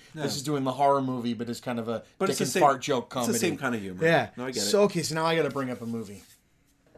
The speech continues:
Speaker 2: Let's see. Woburn. I gotta think about Woburn. And what movies make me think of Woburn. Or, uh, just something from my employee favorite section.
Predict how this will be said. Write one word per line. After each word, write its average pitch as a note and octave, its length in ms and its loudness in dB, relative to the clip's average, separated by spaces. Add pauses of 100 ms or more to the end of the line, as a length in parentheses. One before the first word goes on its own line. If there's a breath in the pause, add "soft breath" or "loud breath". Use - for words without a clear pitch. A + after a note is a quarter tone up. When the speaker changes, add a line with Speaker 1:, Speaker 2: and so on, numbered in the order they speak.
(340)
Speaker 2:
Let's C#3 180 -10
see. G2 340 -12 (480 loud breath)
Woburn. C3 540 -4 (160)
I - 40 -18
gotta C#3+ 160 -10
think B2+ 220 -12
about A2+ 240 -8
Woburn. G#2+ 600 -10 (640 soft breath)
And A#2 160 -8
what B2+ 260 -6 (100)
movies B2+ 500 -4
make A#2+ 220 -10
me A2+ 80 -10
think A#2 340 -12
of G2 140 -16
Woburn. G#2 560 -14 (1300 soft breath)
Or, A#2+ 300 -4
uh, A2 180 -8
just A2 200 -12
something A#2+ 260 -6
from A#2 160 -10
my A2+ 140 -8
employee G#2+ 420 -12
favorite G#2 540 -14
section. - 400 -18